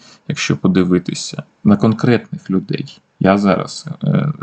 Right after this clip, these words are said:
до речі, не узагальнюю, зверніть увагу. Е, але коли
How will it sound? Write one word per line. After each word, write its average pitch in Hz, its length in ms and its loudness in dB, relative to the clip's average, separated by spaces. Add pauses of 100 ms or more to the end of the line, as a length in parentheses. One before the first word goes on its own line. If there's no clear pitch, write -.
(280)
до 101 100 4
речі, - 280 -2
не 90 120 4
узагальнюю, 107 760 2 (460)
зверніть 98 540 2
увагу. - 320 -2 (1400)
Е, 73 420 2 (1400)
але 98 260 2
коли 98 480 0